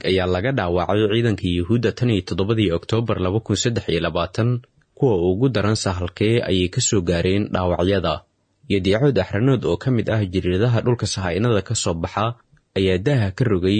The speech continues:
in tirada askarta sahaynada laga dhaawacay tan iyo toddobadii Oktoobar laba kun saddex iyo labaatan ay kor u dhaaftay ilaa siddeed iyo toban kun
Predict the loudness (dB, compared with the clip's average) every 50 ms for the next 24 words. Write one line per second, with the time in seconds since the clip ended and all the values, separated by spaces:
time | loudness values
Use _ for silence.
0 | 0 -2 -2 -2 -2 -2 0 0 2 2 2 2 0 -2 -4 -4 -4 -4 -4 -2
1 | -4 -6 -4 -6 -6 -4 -2 -2 0 0 0 2 2 0 0 0 0 0 0 0
2 | 0 0 0 2 2 0 0 0 0 0 0 0 -2 -4 -4 -4 0 0 0 2
3 | 2 0 0 -2 -2 -2 -2 -2 0 0 -2 -2 0 0 0 0 0 -2 -2 -2
4 | 0 -2 -2 -2 -2 -2 0 0 0 0 0 0 -2 -2 -2 -2 0 0 0 0
5 | -2 -6 -14 _ _ _ _ _ -4 -4 -4 0 0 2 4 4 4 4 2 0
6 | 0 -2 -2 0 2 2 2 2 2 2 2 0 0 -2 -2 0 0 0 0 0
7 | -2 -2 0 0 0 0 2 2 0 2